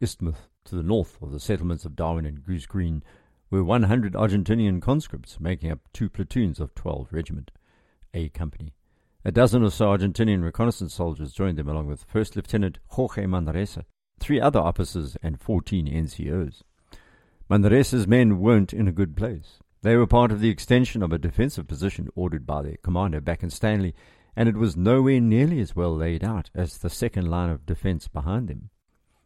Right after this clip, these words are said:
They had a one hundred and twenty millimeter mortar with its tube welded to its base plate, two other eighty-one mil mortars, and two seven point six two millimeter machine guns.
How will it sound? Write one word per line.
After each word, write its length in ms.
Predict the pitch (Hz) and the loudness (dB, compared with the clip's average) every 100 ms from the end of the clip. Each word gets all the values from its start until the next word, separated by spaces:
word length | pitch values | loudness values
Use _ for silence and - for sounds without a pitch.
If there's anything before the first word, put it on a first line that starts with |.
| - | 4
They 140 | 123 | 6
had 120 | 139 | 8
a 60 | 143 | 8
one 160 | 127 131 | 8 8
hundred 240 | 131 127 | 6 4
and 100 | 117 | 2
twenty 240 | 117 120 | 2 4
millimeter 440 | 107 107 107 104 98 | 4 4 4 4 4
mortar 400 | 90 113 113 85 - - _ - | 4 2 2 -2 -6 -20 _ -2
with 140 | 98 | 2
its 240 | 107 - - | 2 -2 -16
tube 500 | - 190 151 117 85 | -6 0 2 2 0
welded 540 | 80 95 90 82 71 | 0 2 2 -2 -4
to 100 | 82 | -4
its 160 | 80 - | -4 -4
base 300 | 78 95 - | -4 -4 -4
plate, 320 | - - - - _ _ _ | -10 -12 -14 -20 _ _ _
two 180 | - 143 | -2 0
other 240 | 113 101 95 | 2 0 0
eighty-one 440 | 104 92 90 82 | -2 0 0 0
mil 200 | 82 87 | -2 -2
mortars, 420 | 76 90 82 90 | -2 -4 -4 -8
and 300 | - 92 82 | -4 -4 -4
two 220 | - 117 87 | -4 -4 -2
seven 260 | 101 82 | -2 -4
point 200 | - 80 | -4 -6
six 200 | - 90 | -6 -14
two 120 | - | -10
millimeter 420 | 73 76 71 69 62 | -8 -6 -6 -6 -10
machine 280 | - 95 | -8 -6
guns. 360 | 95 - 50 | -6 -8 -16